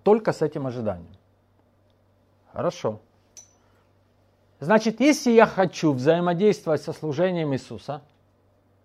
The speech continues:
я должен в первую очередь знать ожидание. Молодцы, вы уже начинаете потихонечку понимать ситуацию. Потому что если я знаю ожидание,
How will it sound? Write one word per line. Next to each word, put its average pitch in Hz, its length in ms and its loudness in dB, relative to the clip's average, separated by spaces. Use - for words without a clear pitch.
я 120 120 -10
должен 135 280 -4
в - 20 -12
первую 160 220 0
очередь 156 240 -4
знать 139 180 -6
ожидание. 110 460 -8
Молодцы, 151 420 -6
вы 117 100 -6
уже 156 140 -4
начинаете 156 560 -6
потихонечку 139 560 -8
понимать 127 360 -4
ситуацию. - 480 -16
Потому 180 240 2
что - 160 -2
если 214 300 0
я 180 100 4
знаю 160 380 -2
ожидание, 131 540 0